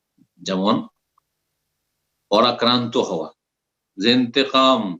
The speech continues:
প্রতিশোধ গ্রহণকারী, শদীদুল ইকাব, কঠোর শাস্তিদাতা, সরিউল হিসাব, দ্রুত হিসাব গ্রহণকারী,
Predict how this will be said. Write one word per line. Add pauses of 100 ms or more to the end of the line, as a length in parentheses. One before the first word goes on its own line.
প্রতিশোধ
গ্রহণকারী,
শদীদুল
ইকাব, (220)
কঠোর
শাস্তিদাতা,
সরিউল
হিসাব, (100)
দ্রুত
হিসাব
গ্রহণকারী,